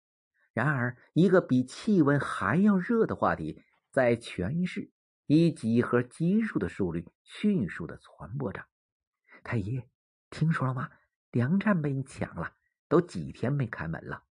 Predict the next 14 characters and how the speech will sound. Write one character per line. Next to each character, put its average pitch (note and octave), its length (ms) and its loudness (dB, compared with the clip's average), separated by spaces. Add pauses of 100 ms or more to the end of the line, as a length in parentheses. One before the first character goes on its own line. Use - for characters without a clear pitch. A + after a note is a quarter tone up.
(1040)
”“听 B2+ 220 0
说 A#2 280 4
抢 - 320 -10
了 A#2 80 -4
几 - 120 -12
个， - 200 -10 (360)
都 A#2+ 140 0
拿 F2+ 140 -2
着 G2 80 -6
刀， - 280 -4 (320)
还 - 200 -6
有 C#3 120 0
枪 B2 480 -2
呢， - 140 -6